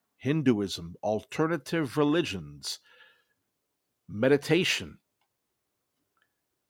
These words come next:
focus groups, but they won't go near a church or open up a Bible or let anyone pray for them. And they get deeply involved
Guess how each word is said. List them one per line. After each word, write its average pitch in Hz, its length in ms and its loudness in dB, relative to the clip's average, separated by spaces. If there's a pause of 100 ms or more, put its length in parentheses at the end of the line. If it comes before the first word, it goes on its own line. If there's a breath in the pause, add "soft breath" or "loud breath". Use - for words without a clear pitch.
(540)
focus - 500 4
groups, - 720 -6 (1300)
but - 120 -14
they 107 120 -6
won't 131 240 0
go 151 180 8
near 156 260 4
a 135 60 4
church - 680 -6 (380)
or - 160 -8
open 127 280 -2
up 113 100 -6
a 104 60 -2
Bible 98 480 -2 (640)
or - 100 -6
let 113 200 -4
anyone 123 440 0
pray 120 300 -2
for 104 240 -10
them. 85 320 -16
And 92 120 -14
they 95 80 -8
get 92 300 -8
deeply 143 400 0
involved 117 580 2